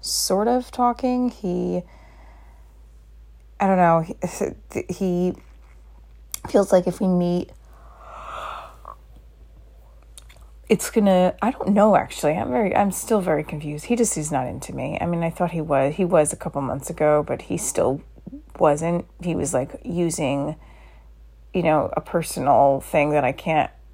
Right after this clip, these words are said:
fix and change about myself, um, kind of against me. <laughs> Not against me in a negative way, just, like,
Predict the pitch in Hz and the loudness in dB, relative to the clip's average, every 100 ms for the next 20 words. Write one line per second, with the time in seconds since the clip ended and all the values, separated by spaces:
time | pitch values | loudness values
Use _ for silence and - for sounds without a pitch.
0 | - - - - - - 143 - - - | -20 -20 -18 -18 -2 0 0 -4 -6 -4
1 | 156 156 180 175 185 180 156 - 147 - | -6 -4 -2 0 0 -2 -2 -2 -6 -2
2 | 147 143 175 - - - 165 - 165 - | 0 0 -2 -6 -18 -14 -12 -12 -10 -12
3 | - - - 180 214 214 170 147 156 165 | -16 -20 -10 -4 -2 -2 -2 -2 -2 -4
4 | - 233 285 277 330 - 285 - 277 - | -4 0 0 0 -4 -2 -4 -2 -6 -6
5 | - - - - - 285 277 208 190 185 | -20 -20 -20 -20 0 4 6 4 0 2
6 | 175 156 156 160 180 190 165 170 160 - | 0 0 0 -2 -2 -4 -4 -6 -6 0
7 | 58 - - | -2 -2 -14